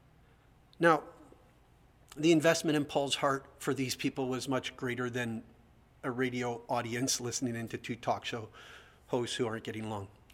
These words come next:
But we get the idea. We know how it hurts when there's disagreement between people th-, that we love. Such a sharp disagreement that they're not talking to each other or they're saying hurtful words.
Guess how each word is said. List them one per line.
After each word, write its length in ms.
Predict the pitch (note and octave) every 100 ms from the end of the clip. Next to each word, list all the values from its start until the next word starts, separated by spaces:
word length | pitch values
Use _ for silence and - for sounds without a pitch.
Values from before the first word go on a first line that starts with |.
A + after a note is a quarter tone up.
| - - - - -
But 120 | E3+
we 100 | D#3
get 160 | D#3 F#3
the 120 | D3
idea. 380 | C3+ A#2+ B2 A2 - - -
We 120 | D#3
know 160 | E3 D#3+
how 200 | D#3 C3+
it 60 |
hurts 280 | C3+ C3 -
when 140 | B2
there's 260 | B2 A#2+ -
disagreement 680 | B2 C3+ - A2+ B2 A#2+ A#2+
between 300 | B2+ C3 A2+
people 320 | B2+ B2 A#2+
th-, 120 | - -
that 140 | B2+
we 100 | B2
love. 200 | B2 A#2+ - -
Such 300 | - G#3 A#3
a 40 |
sharp 380 | - G3 G3 G3
disagreement 560 | E3 - C3+ C#3+ D#3 C3
that 120 | C#3
they're 100 | C#3
not 260 | C#3 -
talking 400 | - D3+ - C3 A2+
to 140 | A#2+
each 160 | A2 C3
other 220 | A#2+ B2+
or 80 | C3+
they're 120 | B2+
saying 300 | - C#3+ B2
hurtful 320 | B2+ - C3
words. 460 | A#2+ B2+ G#2+ -